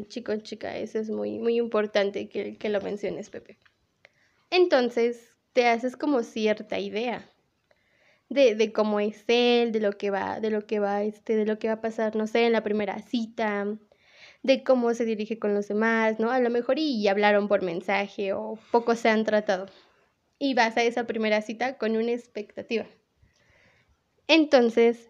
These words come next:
esa expectativa a lo mejor y te puede ayudar a ver si sí era lo que estabas buscando en esa persona o si de plano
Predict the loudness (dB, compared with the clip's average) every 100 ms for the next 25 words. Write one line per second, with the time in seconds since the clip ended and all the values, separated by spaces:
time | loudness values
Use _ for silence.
0 | _ 0 2 0 -4 -4 -6 0 2 4
1 | 4 2 4 2 0 _ _ -8 -4 -6
2 | 0 4 6 8 6 6 4 2 0 -6
3 | _ _ _ _ -4 -2 0 0 0 0
4 | -2 -4 -4 -4 -6 -10 -6 -2 0 0
5 | 0 -2 -4 -6 -8 -6 -6 -6 -6 -8
6 | -6 -6 -4 -4 -2 -2 -4 -8